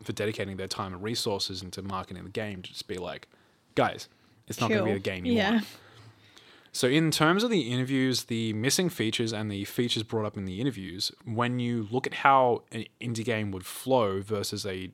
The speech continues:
Speaker 1: triple A company, which would have hundreds of thousands of employees working with them, might streamline their games after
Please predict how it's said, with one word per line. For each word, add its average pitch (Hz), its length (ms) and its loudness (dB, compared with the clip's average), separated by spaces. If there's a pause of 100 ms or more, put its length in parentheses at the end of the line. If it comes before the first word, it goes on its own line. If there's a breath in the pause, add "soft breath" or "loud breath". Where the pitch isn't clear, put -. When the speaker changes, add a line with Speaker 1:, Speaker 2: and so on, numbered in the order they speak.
(100)
Speaker 1:
triple 98 320 -2
A 92 80 -4
company, 95 560 -8 (500 soft breath)
which - 300 -6
would 95 100 -4
have 92 200 -8
hundreds 101 360 -4
of 98 60 -8
thousands 92 380 -4
of 92 140 -14
employees 101 720 -2
working 92 320 -6
with 90 160 -10
them, 92 300 -8 (440 soft breath)
might 101 300 -2
streamline 98 460 -4
their 87 80 -8
games 87 580 -6
after 95 280 -6